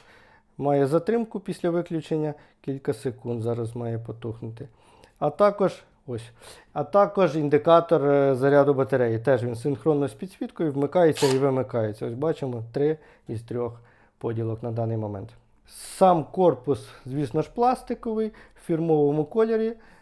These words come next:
торгової марки Grand. Зазори в корпусі мінімальні, зібраний досить якісно, немає виступаючих частин чи якихось щілин, тому подібного. Тобто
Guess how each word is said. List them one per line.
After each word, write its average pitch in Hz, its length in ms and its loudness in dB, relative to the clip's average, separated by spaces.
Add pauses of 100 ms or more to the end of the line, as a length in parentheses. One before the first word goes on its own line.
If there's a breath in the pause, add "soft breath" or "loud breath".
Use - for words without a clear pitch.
(140)
торгової 165 420 0
марки 165 340 0
Grand. 156 320 0 (280)
Зазори 156 760 4
в 131 180 0
корпусі 156 480 0
мінімальні, 190 880 0
зібраний 151 560 2
досить 147 460 0
якісно, 190 640 0 (300 loud breath)
немає 143 400 2
виступаючих 165 760 -4
частин 160 460 -2 (500 loud breath)
чи - 140 -6
якихось 131 400 -4
щілин, 160 440 -4 (140)
тому 135 220 -4
подібного. 117 640 -2 (380 soft breath)
Тобто 123 560 -4